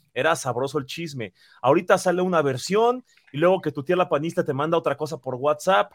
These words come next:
y luego que hay otra versión y otra, y cuando no estás desmintiendo una, ya está sonando otra. Entonces, eso también es una, eh, es una manera de enriquecer el chisme político, porque tenemos a los, eh, a la gente de Atypical que sacan una versión completamente contradictoria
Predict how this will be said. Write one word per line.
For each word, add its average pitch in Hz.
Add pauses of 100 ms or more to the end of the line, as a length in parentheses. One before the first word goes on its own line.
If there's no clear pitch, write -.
(240)
y 135
luego 180
que 180
hay 160
otra 175
versión 170
y -
otra, 202
y 160
cuando 170
no 196
estás 233
desmintiendo 208
una, 233
ya 208
está 208
sonando 160
otra. 127
Entonces, 180
eso 208
también 175
es 175
una, 151 (480)
eh, 120
es 127
una 180
manera 160
de 151
enriquecer 135
el 147
chisme 143
político, 160 (320)
porque -
tenemos 156
a 135
los, 123
eh, 117
a 120
la 131
gente 170
de 156
Atypical 170
que 127
sacan 156
una 165
versión 139
completamente 156
contradictoria 139